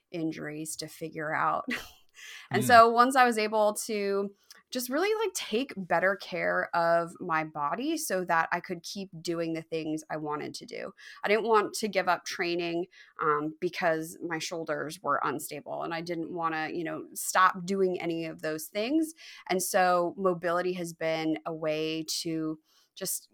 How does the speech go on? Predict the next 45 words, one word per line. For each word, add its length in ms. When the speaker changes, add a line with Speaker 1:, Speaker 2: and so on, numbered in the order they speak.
Speaker 1:
keep 320
things 380
moving 460
forward 640
on 400
my 280
own, 460
um, 480
on 100
my 220
own 180
agenda. 460
So 440
Speaker 2:
<laughs> 20
Speaker 1:
I 100
do 440
the 80
podcast, 580
I 80
coach 240
people 240
virtually. 760
Um, 460
I 100
spend 500
a 60
lot 180
of 80
time 260
here 360
in 180
this 200
office 440
that 220
over 480
<laughs> 40
the 180
last 240
couple 220
of 60
years 260
has 120
turned 280
into 420
a, 200